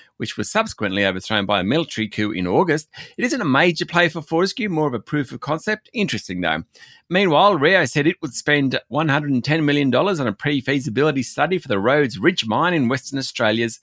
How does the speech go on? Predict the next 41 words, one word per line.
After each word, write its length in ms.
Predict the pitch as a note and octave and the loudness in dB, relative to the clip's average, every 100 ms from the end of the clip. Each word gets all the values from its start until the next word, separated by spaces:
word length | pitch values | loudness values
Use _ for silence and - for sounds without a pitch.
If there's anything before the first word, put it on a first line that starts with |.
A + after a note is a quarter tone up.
| - - _ | -20 -20 _
Pilbara 400 | - A#2+ G2+ F#2+ | -2 0 0 -2
region. 400 | F2+ F#2 E2 D2+ _ _ _ C#3+ | -2 -4 -8 -12 _ _ _ 2
Rhodes 300 | D#3+ D#3 A2 | 4 4 2
Ridge 260 | D#3 D#3 | 0 2
will 80 | C3 | -2
be 120 | A#2+ | 2
a 40 | A2 | 2
large, 380 | A#2+ D#3 D#3+ | 4 4 2
high-grade 580 | - G#2+ E3 D3+ A#2+ A2 | 0 2 2 4 4 2
mine 340 | G2+ B2 G#3 E3 | 2 2 2 0
that's 220 | A2+ - | -4 -8
expected 520 | - - E3 - F#3 | -12 -4 -4 -4 -12
to 40 | |
form 280 | C#3+ C3+ C3 | -6 -2 -2
the 40 | A2 | 0
backbone 520 | D3 E3+ D3+ D3+ D3+ | 0 0 0 0 -2
of 180 | A2 G#2 | -4 0
Rio's 340 | A#2 A#2 G#2 | 2 2 0
flagship 640 | - - E3+ F3+ - D#3 - _ | -10 -2 0 0 -2 -4 -6 _
iron 240 | C3 C#3 | -4 0
ore 160 | A#2+ C3+ | 0 0
division 460 | A#2+ B2+ F#3 G#3+ C#3 | -2 -2 0 -2 -2
in 120 | B2 | -4
the 60 | |
future. 500 | C3 D3+ G3 F3+ G2 - - - _ _ | -2 -2 2 2 2 -2 -18 -20 _ _
First 340 | _ C3+ B2+ - | _ -2 0 2
ore 160 | A#2+ | 2
is 100 | A#2+ | 2
not 160 | C#3 F#3+ | 0 -2
expected 440 | - - F2+ - G2 | -4 -6 -8 -6 -8
until 220 | F#2+ G2+ | -8 -4
the 100 | G2+ | -2
end 120 | G#2 | -2
of 60 | G2 | -4
this 140 | G#2 | -6
decade, 480 | - F2 F#2+ E2+ E2 _ _ - | -6 -6 -2 -4 -4 _ _ -2
Rio 200 | G2 F#2+ | 0 0
said 340 | - F#2+ F2+ - | -2 -2 -4 -6
in 120 | F#2 | -6
a 160 | F#2 F#2+ | -4 -4
statement. 560 | - A2+ A2+ A#2+ F2+ | -4 0 0 0 -6